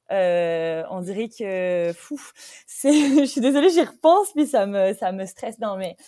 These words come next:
euh, c'est, c'est, c'est l'histoire, euh, vite fait là, mais c'est, euh, une dystopie, euh, comme si les pouvoirs, euh, la, la force, en fait, était inversée, puis c'est les femmes qui se retrouvent à avoir plus de force,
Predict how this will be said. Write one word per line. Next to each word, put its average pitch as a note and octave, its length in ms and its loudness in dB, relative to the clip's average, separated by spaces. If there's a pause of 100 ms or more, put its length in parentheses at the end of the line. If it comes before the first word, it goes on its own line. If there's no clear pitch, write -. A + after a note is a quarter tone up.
(280)
euh, G#3+ 160 0
c'est, A3 300 0
c'est, G#3+ 300 -4
c'est G3+ 140 -12
l'histoire, A#3 440 -4
euh, F3+ 320 0
vite F3+ 260 -12
fait A#3+ 120 -2
là, C#4 120 -2
mais A#3 140 -6
c'est, G3+ 200 -4
euh, F#3+ 120 2
une G#3 180 -6
dystopie, A#3+ 640 -6 (240)
euh, F#3+ 300 2 (100)
comme A3+ 200 -4
si C4 200 -8
les A#3 140 -4
pouvoirs, A3+ 600 -2
euh, G3 180 -4
la, F3 180 -4
la F3 160 -6
force, - 340 -6
en G3+ 100 -10
fait, A#3 180 -8
était G#3 240 -6
inversée, G3+ 440 -6
puis - 80 -20
c'est G#3+ 120 -4
les F#3 100 -6
femmes A3+ 280 -8
qui A3 120 -18
se - 80 -20
retrouvent A3 280 -10
à G3+ 60 -2
avoir F#3 300 -6
plus A3 200 -10
de G3+ 120 -8
force, - 380 -12